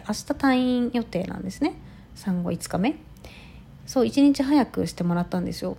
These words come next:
なんか、計算部さんは一日早く退院することも可能ですよって言われてて、そう。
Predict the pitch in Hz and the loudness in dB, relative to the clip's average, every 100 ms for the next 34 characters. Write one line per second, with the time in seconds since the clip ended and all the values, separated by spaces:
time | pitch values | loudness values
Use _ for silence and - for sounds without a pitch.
0 | - 233 - 285 285 311 294 208 165 180 | -12 -14 0 2 4 6 6 6 4 2
1 | 180 175 175 180 185 208 208 214 214 190 | -2 0 0 -2 -2 -2 -2 0 0 0
2 | - 165 165 170 185 180 - 180 - 175 | -4 -4 -4 -4 -6 -6 -6 -8 -6 -6
3 | 165 185 180 247 247 - 175 170 175 196 | -4 -4 -6 -4 -6 -4 -4 -4 -4 -8
4 | 185 202 190 180 - - - - - - | -4 0 2 0 -8 -20 -20 -20 -20 -20
5 | - - - - 262 226 202 | -20 -20 -18 -4 0 0 -2